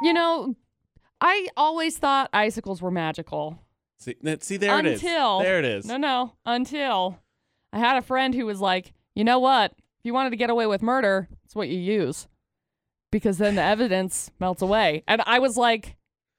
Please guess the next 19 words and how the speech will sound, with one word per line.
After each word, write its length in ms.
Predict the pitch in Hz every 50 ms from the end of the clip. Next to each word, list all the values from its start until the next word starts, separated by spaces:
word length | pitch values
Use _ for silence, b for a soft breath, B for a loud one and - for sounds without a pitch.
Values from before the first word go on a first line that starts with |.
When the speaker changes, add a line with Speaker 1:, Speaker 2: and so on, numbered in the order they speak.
| _ _ _ _
Speaker 1:
"I 80 | - 208
will 140 | 208 220 220
never 180 | 226 220 233
look 160 | 226 233 220
at 60 | 233 226
icicles 420 | 233 233 - 254 - 226 226 196
again 240 | 226 226 233 240 233
the 60 | 233
same 200 | - 254 233 233
way. 220 | 247 254 226 190 170 -
So 100 | - 202
thank 260 | - 240 247 254 -
you 80 | 220 196
for 100 | - 185
Speaker 2:
See, 40 | 165
Speaker 1:
that." 160 | 151 143 147
Speaker 2:
the 60 | 170
thing 240 | - - 214 214 233
is, 440 | 226 220 185 165 151 - - -